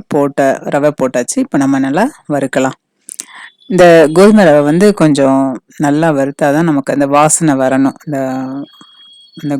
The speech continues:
கோதுமை வறுக்கிற இந்த வாசனை வந்துச்சுன்னா தான் நமக்கு உப்புமா சாப்பிடும்போது நல்ல மணமாவும்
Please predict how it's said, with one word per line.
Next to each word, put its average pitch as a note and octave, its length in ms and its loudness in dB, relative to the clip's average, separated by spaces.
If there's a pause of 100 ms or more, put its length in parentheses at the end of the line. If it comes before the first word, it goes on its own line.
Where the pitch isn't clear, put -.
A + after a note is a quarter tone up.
கோதுமை D3+ 320 -2
வறுக்கிற C3+ 640 -6
இந்த C#3 120 -4
வாசனை C#3 420 -2 (100)
வந்துச்சுன்னா C3+ 400 -4
தான் G#3+ 200 -2 (600)
நமக்கு C#4 280 -4
உப்புமா E3+ 240 -4
சாப்பிடும்போது D3 500 -2
நல்ல C#3 280 -2
மணமாவும் C#3+ 720 -2